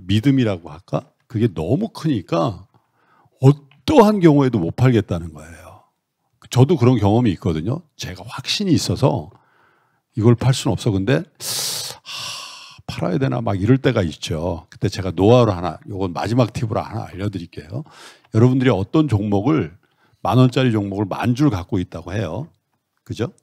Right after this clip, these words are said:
그러면 일억이잖아요. 그죠? 일억 원어치 갖고 계신 분도 꽤 있으실 테니까. 근데 어, 그게 인더머니든 뭐 아웃머니, 그러니까 손실이 났던 이익이 났던 절대 못 팔겠다. 근데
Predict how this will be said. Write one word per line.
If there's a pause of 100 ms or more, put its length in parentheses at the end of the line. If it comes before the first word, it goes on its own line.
(340)
그러면
일억이잖아요.
그죠?
일억
원어치
갖고
계신
분도
꽤
있으실
테니까. (1600)
근데 (220)
어, (420)
그게 (580)
인더머니든
뭐
아웃머니,
그러니까
손실이
났던
이익이
났던 (520)
절대
못
팔겠다.
근데